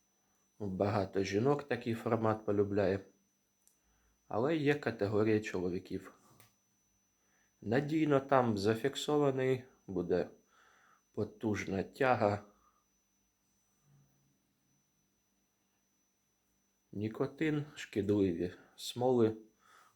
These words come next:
будуть залишатися на внутрішніх стінках. Їх дуже легко можна вичистити, підійдуть йоржики, які є у нас у продажу в розділі «Аксесуари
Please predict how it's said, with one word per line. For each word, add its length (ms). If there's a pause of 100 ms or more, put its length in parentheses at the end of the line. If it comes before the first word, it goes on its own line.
будуть 380
залишатися 840
на 140
внутрішніх 800
стінках. 600 (800)
Їх 220
дуже 280
легко 380
можна 320
вичистити, 840 (340)
підійдуть 580
йоржики, 680 (760)
які 480
є 300 (500)
у 100
нас 260
у 100
продажу 720 (1600)
в 220
розділі 720 (420)
«Аксесуари 840